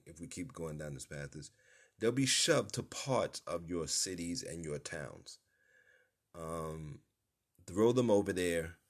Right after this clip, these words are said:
wherever the developers don't want, and let them have it.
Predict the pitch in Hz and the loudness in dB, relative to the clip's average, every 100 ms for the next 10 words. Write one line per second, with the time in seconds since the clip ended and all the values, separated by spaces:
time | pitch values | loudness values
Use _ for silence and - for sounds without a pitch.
0 | _ _ _ - 87 110 117 101 90 101 | _ _ _ -4 2 4 4 2 4 4
1 | 98 90 90 - 92 95 73 80 73 - | 4 0 -2 -2 -2 -2 -4 -6 -6 -8
2 | _ _ _ _ _ 90 87 87 85 - | _ _ _ _ _ -8 -4 -2 -4 -2
3 | 87 76 80 82 82 - - | -2 -2 -6 -6 -6 -6 -12